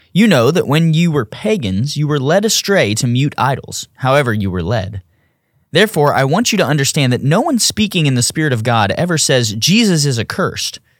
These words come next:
and no one can say, 'Jesus is Lord,' except in the Holy Spirit.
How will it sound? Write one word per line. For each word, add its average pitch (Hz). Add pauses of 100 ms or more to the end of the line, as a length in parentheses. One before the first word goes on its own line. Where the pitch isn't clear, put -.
(360)
and 107
no 131
one 135
can 120
say, 117
'Jesus 127
is 98
Lord,' 120
except -
in 117
the 110
Holy 87
Spirit. 107